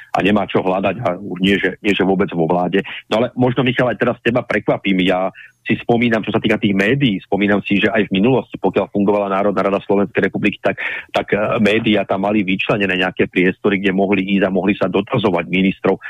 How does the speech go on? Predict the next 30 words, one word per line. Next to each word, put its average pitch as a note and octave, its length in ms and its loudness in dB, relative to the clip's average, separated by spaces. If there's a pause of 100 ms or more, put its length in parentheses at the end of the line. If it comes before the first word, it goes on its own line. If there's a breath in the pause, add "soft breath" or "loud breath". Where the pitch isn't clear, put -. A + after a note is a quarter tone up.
(160 loud breath)
a - 80 0
poslancov, G2+ 720 0
e, G2 400 -2
na G2 160 0
rôzne, G2+ 320 0
rôz-, G2 320 0
rôzne G#2 320 2
témy, G2 240 0
ktoré G2 160 2
novinárov, G2 640 0
e, - 320 -6
zaujímali. G2 560 0
Ja G2 80 0
osobne, A2 400 0
e, - 20 -20 (300 loud breath)
možno B2+ 320 2
to B2+ 80 2
vyznie A#2 320 2
veľmi A#2 400 0
zle, A2+ 240 2
ale A#2 240 -2
si - 80 -10
nemyslím, A#2 400 2
že G#2 160 4
je - 80 -4
správne, G2+ 320 0
že G#2 160 -2
tí G#2 80 2
novinári, G2+ 560 2
e, G2 60 -2